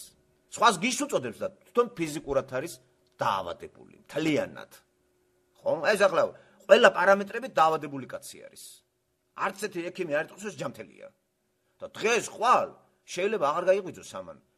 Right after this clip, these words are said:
ფიქრობს, სად, სად მიდის? და თავში რა აზრები აქვს? ეგ ყველაზე საცუთავი ადამიანია.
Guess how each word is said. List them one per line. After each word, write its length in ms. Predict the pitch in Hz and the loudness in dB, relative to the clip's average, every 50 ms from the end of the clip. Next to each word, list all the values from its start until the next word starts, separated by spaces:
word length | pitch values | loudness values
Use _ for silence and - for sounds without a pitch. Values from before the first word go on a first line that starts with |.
| _ _ _ _ _ _ - | _ _ _ _ _ _ -14
ფიქრობს, 460 | 208 233 - 180 170 190 214 214 - | -14 -14 -10 -8 -8 -8 -8 -8 -6
სად, 180 | - 285 - 277 | -4 -4 -4 -4
სად 300 | - - 120 127 107 107 | -6 -10 -12 -12 -12 -12
მიდის? 480 | 87 - - - 101 104 90 69 - - - - _ _ _ _ _ _ _ _ _ _ _ _ _ _ _ _ _ _ _ _ _ _ _ _ - | -18 -20 -20 -18 -18 -18 -16 -18 -20 -20 -20 -20 _ _ _ _ _ _ _ _ _ _ _ _ _ _ _ _ _ _ _ _ _ _ _ _ -10
და 60 | 220 | -10
თავში 360 | - - 214 247 269 - 277 | -8 -6 -6 -6 -6 -6 -6
რა 120 | 269 196 185 190 | -2 0 2 2
აზრები 300 | 185 165 160 160 165 139 | 2 0 -2 -10 -14 -14
აქვს? 120 | 107 - 147 | -12 -12 -10
ეგ 60 | 151 165 | -10 -10
ყველაზე 360 | - - 175 180 185 180 185 | -8 -8 -6 -6 -6 -8 -8
საცუთავი 420 | 165 - 139 117 - _ 139 131 123 | -10 -10 -10 -10 -10 _ -16 -14 -14
ადამიანია. 580 | 110 - 82 73 58 53 57 53 _ - - | -16 -18 -20 -20 -20 -20 -20 -20 _ -20 -20